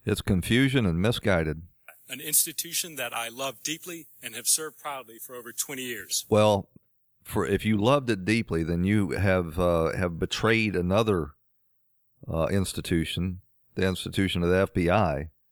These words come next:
Speaker 1: uh, by, by really embarrassing it. It was not necessary, even if you had this, this level of bias and animosity and, and were engaged in, uh, this misconduct,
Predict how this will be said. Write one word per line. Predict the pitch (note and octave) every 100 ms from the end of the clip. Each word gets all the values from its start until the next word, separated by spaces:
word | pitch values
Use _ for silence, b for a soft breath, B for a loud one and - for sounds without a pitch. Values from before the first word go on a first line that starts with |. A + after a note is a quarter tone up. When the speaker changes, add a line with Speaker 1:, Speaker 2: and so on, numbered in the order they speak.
| _ _ _ -
Speaker 1:
uh, | F2 E2+
by, | E2 F2+ E2+ E2+
by | D2 - D#2
really | D#2+ D#2 G#2 G#2 F#2+ E2+
embarrassing | F2 E2 F#2+ A2 A2 - D#2
it. | D2+ - - b b b _ _ -
It | A2 A2+
was | G#2 E2+
not | G2+ B2 G2+
necessary, | B2+ - A#2 - G#2+ G2+ G#2 F#2
even | - G#2+ A2
if | A2 -
you | A2
had | F2 A#2 C3+ B2 F#2+
this, | F2 F2 - -
this | G2 -
level | G#2 F#2 F2+
of | D#2
bias | F#2 G2 G2 F#2+
and | F2
animosity | F#2 F2+ F2+ F#2+ - G2+ F#2+
and, | F2 E2 b b b b _
and | F2 F#2 F2+
were | F2+ F2+
engaged | F2+ F2+ F#2 G#2 G#2 F#2+ G2
in, | F#2 F2+
uh, | F2+
this | F2 F#2+ -
misconduct, | F#2+ - - F#2+ F#2+ E2+ G#2 -